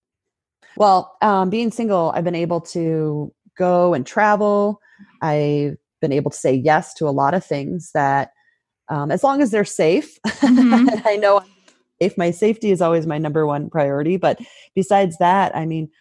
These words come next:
Speaker 1: I've been invited to go to the N B A All-Star Game,
Speaker 2: Wow.
Speaker 1: um, in Houston years ago. And,
Speaker 2: That's fun.
Speaker 1: um, yeah, and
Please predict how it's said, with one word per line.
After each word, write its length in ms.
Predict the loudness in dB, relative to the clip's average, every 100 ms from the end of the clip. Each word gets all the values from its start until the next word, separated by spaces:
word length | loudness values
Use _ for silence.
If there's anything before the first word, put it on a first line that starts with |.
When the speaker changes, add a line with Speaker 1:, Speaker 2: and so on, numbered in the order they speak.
| _ _
Speaker 1:
I've 280 | 0 2 2
been 420 | 0 0 0 -2 -6 _ _ _
invited 420 | -4 0 2 2 0
to 60 |
go 140 | 0 0
to 80 |
the 120 | 0 -2
N 120 | -2
B 120 | 0
A 120 | 2
All-Star 400 | 2 0 -2 -2
Game, 520 | 0 -2 -2 -4 -8 -12 _ _
Speaker 2:
Wow. 300 | -10 -6 -4
Speaker 1:
um, 80 | -4
in 100 | -6
Houston 560 | -8 -6 -6 -4 -4 -2
years 240 | -2 -4
ago. 460 | -2 0 2 2 0
And, 180 | -2 -4
Speaker 2:
That's 140 | -8
fun. 340 | -6 -4 -2
Speaker 1:
um, 380 | 0 0 -2 -6
yeah, 440 | 0 2 4 4 4
and 280 | 2 -2